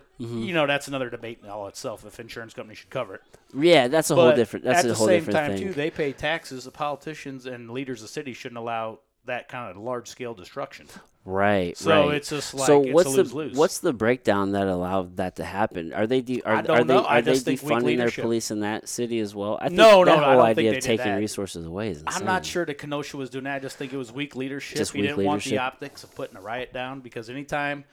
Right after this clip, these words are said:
Speaker 2: there's lar-, there's violence between adults, it's law enforcement, it's anybody, it's not pretty. It would have looked bad if they'd have put that riot down on T V. Don't get me wrong. I think it was a necessity to stop that riot in some
Speaker 1: Mm-hmm.
Speaker 2: way, though.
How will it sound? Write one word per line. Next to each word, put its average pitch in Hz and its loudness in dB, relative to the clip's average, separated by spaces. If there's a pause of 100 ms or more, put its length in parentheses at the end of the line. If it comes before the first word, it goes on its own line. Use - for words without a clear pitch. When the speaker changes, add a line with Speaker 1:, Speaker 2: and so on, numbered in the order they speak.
(760)
Speaker 2:
there's 110 -12
lar-, 127 -6
there's 127 -10
violence 127 -6
between - -16
adults, 120 -10
it's 107 -16
law 117 -6
enforcement, 127 -12
it's 107 -18
anybody, 123 -10
it's - -18
not 104 -16
pretty. 135 -12
It 156 -4
would 180 -2
have 208 -2
looked 170 -6
bad 135 -2
if 123 -10
they'd 120 -8
have 110 -16
put 135 -12
that 101 -8
riot 117 -8
down 113 -8
on 101 -16
T 120 -14
V. 120 -10
Don't 120 -10
get 123 -14
me 110 -18
wrong. 120 -8
I 117 -6
think 139 -10
it 127 -10
was 113 -14
a 120 -10
necessity 110 -14
to 98 -14
stop - -10
that 92 -16
riot 92 -16
in 101 -20
some 107 -10
Speaker 1:
Mm-hmm. 95 -10
Speaker 2:
way, 98 -14
though. 98 -16